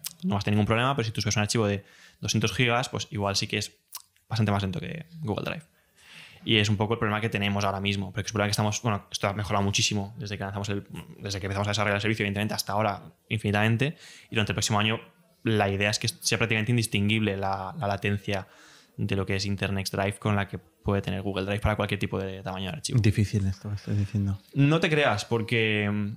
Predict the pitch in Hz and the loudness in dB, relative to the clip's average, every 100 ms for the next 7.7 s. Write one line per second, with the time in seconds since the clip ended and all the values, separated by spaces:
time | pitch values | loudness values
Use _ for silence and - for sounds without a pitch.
0 | - - 107 127 139 143 127 151 147 147 | -8 -2 0 2 4 4 4 2 2 2
1 | 156 - 117 113 107 - 104 101 95 101 | 0 -4 -4 0 0 2 2 2 0 0
2 | 104 98 90 - 107 - 107 107 120 113 | 0 -2 -2 -2 -2 0 2 2 2 0
3 | 117 104 101 98 101 101 107 107 101 - | 0 0 0 0 0 2 2 2 0 -2
4 | 107 104 104 101 107 104 104 98 104 101 | 0 2 2 2 2 2 0 -2 0 0
5 | 98 120 101 - - 104 104 107 110 117 | 0 0 0 -2 0 2 2 2 0 0
6 | 110 104 101 101 110 107 107 98 - - | -2 -2 0 0 2 0 0 -2 -2 -2
7 | - - 107 104 - - - | -6 -4 -2 -2 -4 -8 -10